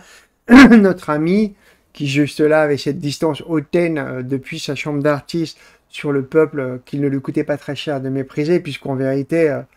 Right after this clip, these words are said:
il en avait une idée extrêmement confuse,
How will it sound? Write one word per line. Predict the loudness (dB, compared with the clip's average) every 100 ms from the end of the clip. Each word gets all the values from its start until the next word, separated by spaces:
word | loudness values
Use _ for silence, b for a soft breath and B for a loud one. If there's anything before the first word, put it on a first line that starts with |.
| b b b -4
il | -2
en | 0
avait | 0 0 0
une | 0
idée | 2 2 2 -4 _ _ _ _ _ _
extrêmement | -12 -10 -6 -4 -4
confuse, | -4 -6 -2 -2 -2 -4